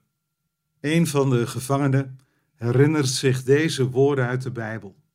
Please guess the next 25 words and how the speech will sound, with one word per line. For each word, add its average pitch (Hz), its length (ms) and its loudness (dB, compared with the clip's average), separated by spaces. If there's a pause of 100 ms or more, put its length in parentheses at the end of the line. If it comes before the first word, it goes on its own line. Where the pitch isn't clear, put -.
(720)
"Niemand 185 440 2
heeft 131 340 2
groter 151 720 0
liefde 175 540 0 (540)
dan 147 280 0
dat 127 220 2
hij 147 280 0
zijn 117 380 -2
leven 143 520 0
inzet 143 540 -2
voor 135 200 -4
zijn 127 200 -2
vrienden." 123 500 -6 (1120)
En 120 60 -12
het 113 120 -10
gedrag 156 420 -2
van 139 140 -2
de 120 100 0
mensen 156 400 0
in 127 60 0
het 110 140 -6
kamp 160 400 -8
begint 139 380 -4
te 139 80 -4
veranderen. 127 540 -2